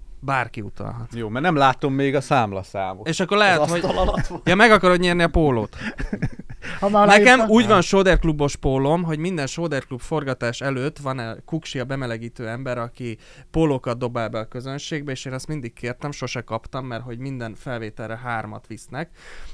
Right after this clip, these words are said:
Speaker 1: És úgy van Soder klubos pólóm, hogy apám elkapta a közönségbe a Soder klubos pólót.
Speaker 3: Kéne egy olyan adás, hogy be-, bedobjuk kuksit.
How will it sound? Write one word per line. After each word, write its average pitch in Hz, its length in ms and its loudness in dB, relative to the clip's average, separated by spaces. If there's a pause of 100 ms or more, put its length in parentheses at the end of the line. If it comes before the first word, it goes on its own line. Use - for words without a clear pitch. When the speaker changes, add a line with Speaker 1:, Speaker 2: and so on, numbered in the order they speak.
(160)
Speaker 1:
És 123 500 -6
úgy 156 200 0
van 123 180 -4
Soder 135 400 -4
klubos 120 360 -8
pólóm, 147 480 0
hogy 123 260 -4
apám 107 480 -4
elkapta 113 460 -8
a 80 120 -14
közönségbe 87 680 -14
a 82 120 -12 (220)
Soder 101 340 -10
klubos - 420 0
pólót. 92 160 -8
Speaker 3:
Kéne 214 120 6
egy 190 60 4
olyan 202 160 0
adás, 185 280 0
hogy 208 120 -4 (100)
be-, 185 280 4
bedobjuk 156 340 6
kuksit. - 520 -6